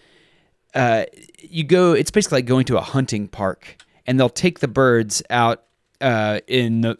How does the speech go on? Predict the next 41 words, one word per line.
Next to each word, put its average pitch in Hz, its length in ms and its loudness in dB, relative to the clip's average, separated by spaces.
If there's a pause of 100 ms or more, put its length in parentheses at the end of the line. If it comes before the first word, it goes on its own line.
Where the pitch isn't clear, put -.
the 127 180 -8
early 139 360 2
morning, 117 320 -2
like, 85 120 -10
before 117 280 -8
sunrise. 107 580 -4
They'll 110 100 -10
take - 220 -8
'em 131 80 -4
out 131 100 -2
and 80 80 -14
they 110 80 -10
plant 143 460 -4
them 117 160 -6
in 113 120 -4
the 98 60 -8
field. 107 480 -8 (360)
And 117 100 -4
the 131 60 4
way 147 100 6
they 156 140 2
keep - 280 -6
them 120 320 -4 (120)
to 120 100 -10
s-, - 540 -4 (100)
keep - 240 -8
them 117 320 -2
in 123 160 -4
position 104 720 -6
while 110 160 0
they're 104 160 -6
waiting 117 260 -4
for 107 120 -14
you 110 80 -4
to - 60 -8
come 113 180 -10
out 107 120 -6
and - 80 -16
blow 117 140 -2
'em 107 100 -4
away 107 360 -4